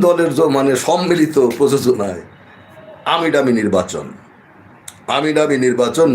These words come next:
নব্য আমিডামি নির্বাচন অনুষ্ঠিত হতে যাচ্ছে, যেখানে কোনো ধরনের রাজনৈতিক অস্থিতিশীলতা দেখা যাবে না। ভাই ভাই কাঁধে কাঁধে হাত মিলাইয়া পূর্ব থেকেই সিলেকশনের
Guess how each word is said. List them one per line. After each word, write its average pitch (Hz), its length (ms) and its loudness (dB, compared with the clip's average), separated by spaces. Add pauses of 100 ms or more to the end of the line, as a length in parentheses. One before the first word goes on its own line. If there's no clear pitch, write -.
নব্য 156 260 0 (180)
আমিডামি 135 340 0
নির্বাচন 98 500 -6 (720)
অনুষ্ঠিত 104 420 -6
হতে 101 180 -4
যাচ্ছে, 90 200 -8
যেখানে 123 300 -4 (100)
কোনো 120 140 -2
ধরনের 113 340 -2 (120)
রাজনৈতিক 110 400 -6
অস্থিতিশীলতা 104 720 -6
দেখা 107 180 -4
যাবে 151 140 2
না। 175 100 0 (600)
ভাই 135 220 -2 (100)
ভাই 151 120 0 (140)
কাঁধে 139 240 -2
কাঁধে 156 220 0
হাত 135 340 -2
মিলাইয়া 135 320 2 (1600)
পূর্ব 165 280 2
থেকেই 165 360 0 (1080)
সিলেকশনের 175 640 0